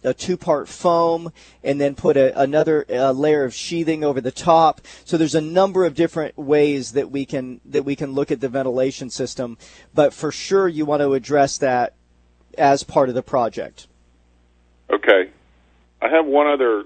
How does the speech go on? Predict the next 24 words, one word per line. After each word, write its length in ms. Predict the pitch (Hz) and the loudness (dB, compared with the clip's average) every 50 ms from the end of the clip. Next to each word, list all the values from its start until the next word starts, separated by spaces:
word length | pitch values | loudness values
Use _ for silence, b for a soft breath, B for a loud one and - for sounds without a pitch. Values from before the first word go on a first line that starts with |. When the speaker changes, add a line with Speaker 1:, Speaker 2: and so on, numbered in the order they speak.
| - _ | -10 _
Speaker 2:
question, 500 | - - 147 139 - - - 104 98 98 | -2 0 0 0 0 -2 -6 -10 -8 -6
if 200 | 98 95 - - | -6 -6 -4 -2
I 140 | 92 92 92 | 0 0 0
may. 360 | 92 92 92 95 104 127 - - _ _ _ _ _ _ _ _ _ _ _ _ _ _ _ _ _ _ _ _ _ _ _ _ _ _ _ _ _ | -2 -2 -2 0 0 -2 -4 -8 _ _ _ _ _ _ _ _ _ _ _ _ _ _ _ _ _ _ _ _ _ _ _ _ _ _ _ _ _
Speaker 1:
Mm-hmm. 1600 | - 143 156 175 190 233 - _ _ _ _ _ _ _ _ _ _ _ _ _ _ _ _ _ _ _ _ _ _ - - | -16 -12 -10 -10 -10 -12 -12 _ _ _ _ _ _ _ _ _ _ _ _ _ _ _ _ _ _ _ _ _ _ 2 4
Speaker 2:
Um, 380 | 127 127 131 131 127 127 120 - _ _ _ _ _ _ _ _ _ _ _ _ _ _ _ _ _ _ _ _ _ _ _ | 4 6 4 4 2 -2 -6 -16 _ _ _ _ _ _ _ _ _ _ _ _ _ _ _ _ _ _ _ _ _ _ _
this 220 | - 135 151 175 - - | -4 0 0 0 0 -2
is 80 | 170 | -4
about 240 | 156 147 151 147 - | -2 0 0 0 0
my 120 | 120 110 104 | -2 -6 -6
air 160 | 117 123 127 | -4 -6 -6
conditioning 480 | - 127 104 104 101 - - - 92 90 - | -8 -6 -6 -6 -6 -6 -8 -12 -12 -8 -4
system. 480 | - 98 92 - - 92 95 95 95 - | -4 -4 -4 -4 -6 -8 -6 -6 -6 -4
Uh, 420 | - - 95 95 95 92 92 87 85 - _ b b b b b b b b b b b _ | -2 2 2 4 4 4 2 0 -2 -8 _ b b b b b b b b b b b _
the 80 | - 107 | 0 4
air 180 | 107 120 135 | 6 6 6
conditioning, 720 | 143 139 143 123 123 117 - - 123 110 104 104 104 101 95 - _ _ _ _ _ _ _ - | 4 2 0 -2 -2 -2 -4 -6 -6 -6 -6 -6 -6 -8 -10 -14 _ _ _ _ _ _ _ -8
the 100 | 107 101 - | -8 -4 -2
central 320 | - 156 151 - 127 107 104 | -2 -2 0 0 0 2 2
air 180 | 104 104 104 | 2 2 0
is 80 | 98 101 | 0 0
actually 360 | 110 110 107 - - 104 95 | -2 -2 -2 -4 -6 -6 -6
an 100 | 90 - | -6 -6
add-on 760 | - - 104 107 113 110 101 101 95 92 90 90 90 90 | -2 2 6 6 8 8 6 4 2 2 0 -2 -2 -6